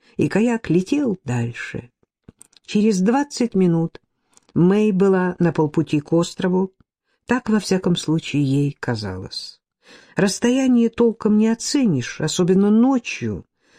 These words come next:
однако остров на глазах рос, проступили очертания скал, которые она раньше не замечала. На вершине что-то вспыхнуло,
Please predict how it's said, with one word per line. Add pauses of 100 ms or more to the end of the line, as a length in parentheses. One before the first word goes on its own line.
(120)
однако
остров (240)
на
глазах
рос, (420)
проступили
очертания
скал, (300)
которые
она
раньше (240)
не
замечала. (580)
На
вершине
что-то
вспыхнуло,